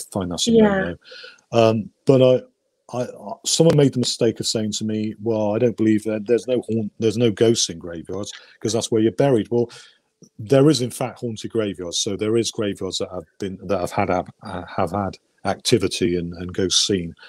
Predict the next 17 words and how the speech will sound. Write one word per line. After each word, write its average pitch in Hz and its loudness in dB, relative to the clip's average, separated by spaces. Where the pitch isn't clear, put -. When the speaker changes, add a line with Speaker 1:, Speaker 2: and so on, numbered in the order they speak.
Speaker 1:
Um, 90 -2
and 98 -4
you 104 0
only 98 -2
gotta 90 -2
think - -6
up 98 -6
in 90 -6
Scotland 85 0
of, 87 -4
um, 85 -6
is - -12
it 95 -12
Greyfriars 113 2
and, 87 -6
and 240 4
all 220 6